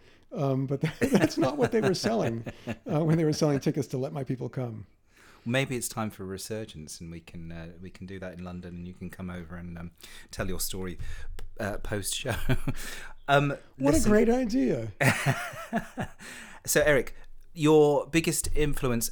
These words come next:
Speaker 2: outside of your family, um, i-, i-, as a, c-, coming out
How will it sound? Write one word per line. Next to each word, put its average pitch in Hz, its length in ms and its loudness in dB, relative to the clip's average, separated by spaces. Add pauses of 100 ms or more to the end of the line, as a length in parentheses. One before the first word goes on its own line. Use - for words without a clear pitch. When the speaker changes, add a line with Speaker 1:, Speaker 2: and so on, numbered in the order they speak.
Speaker 2:
outside 147 460 4
of 143 80 0
your 135 80 0
family, 92 500 -2 (760)
um, 98 500 -4 (420)
i-, - 20 -12
i-, 101 340 -10 (200)
as 120 180 -4
a, 117 400 -4
c-, - 80 2 (160)
coming 147 280 -2
out 104 380 -2